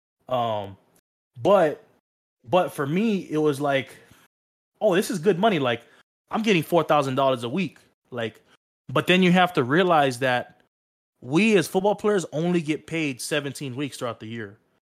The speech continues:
So, like, right now, bro, in the off season, I'm not getting paid. So I gotta make my money that I made, yeah, which is a lot in that short amount of time in the season, like,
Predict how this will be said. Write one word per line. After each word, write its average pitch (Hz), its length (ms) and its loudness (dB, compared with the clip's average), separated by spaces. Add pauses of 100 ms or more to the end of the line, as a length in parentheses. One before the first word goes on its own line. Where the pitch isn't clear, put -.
(420)
So, - 140 -2
like, 131 200 2
right 156 200 2
now, 165 220 0
bro, 190 220 0
in 151 60 0
the 143 60 0
off 160 140 2
season, 185 260 -6
I'm 139 160 -2
not 143 180 0
getting 127 200 -6
paid. 135 300 -6
So 117 100 -10
I 123 120 -2
gotta 170 180 0
make 151 240 0
my 127 80 -2
money 156 300 2
that 127 120 0
I 117 80 -2
made, 165 380 0
yeah, 165 160 0
which 139 220 -2
is 127 80 -8
a 113 40 -8
lot 143 360 -6
in 135 80 -8
that 123 100 -8
short 143 200 -4
amount 127 180 -4
of - 40 -12
time 143 140 -6
in 131 40 -6
the 123 60 -8
season, 151 320 -4
like, 107 180 -6